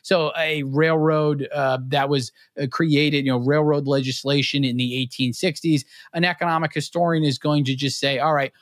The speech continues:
well, what are the quantitative effects on G D P of this, uh, creating the railroads," right?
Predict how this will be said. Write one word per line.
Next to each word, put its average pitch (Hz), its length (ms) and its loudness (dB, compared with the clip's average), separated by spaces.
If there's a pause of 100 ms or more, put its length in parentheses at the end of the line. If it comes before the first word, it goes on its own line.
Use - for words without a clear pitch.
(140)
well, 175 100 -2
what 226 180 2
are 226 100 4
the 185 240 -2
quantitative 185 760 0
effects 156 480 -4
on 147 240 0
G 156 240 0
D 147 180 0
P 170 500 0 (320)
of 226 260 0
this, 165 320 -2
uh, 151 180 0
creating 143 460 0
the 123 80 0
railroads," 110 640 -6
right? 160 220 -2